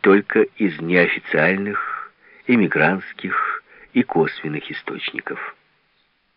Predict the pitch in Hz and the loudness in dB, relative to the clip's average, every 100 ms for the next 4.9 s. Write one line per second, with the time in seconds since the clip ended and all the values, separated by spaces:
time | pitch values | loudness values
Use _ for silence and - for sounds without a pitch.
0 | _ _ _ _ _ _ _ _ _ _ | _ _ _ _ _ _ _ _ _ _
1 | _ 143 151 - - 80 - 85 - - | _ 6 6 2 2 0 0 -2 0 -2
2 | 120 104 87 78 - 110 95 78 69 - | 0 2 2 0 2 2 2 2 -2 -2
3 | 95 120 139 - - - - - - - | -2 0 -2 -6 -10 -20 -18 -18 -20 -16
4 | - 135 143 151 - 143 80 64 | 2 4 4 0 2 4 4 -2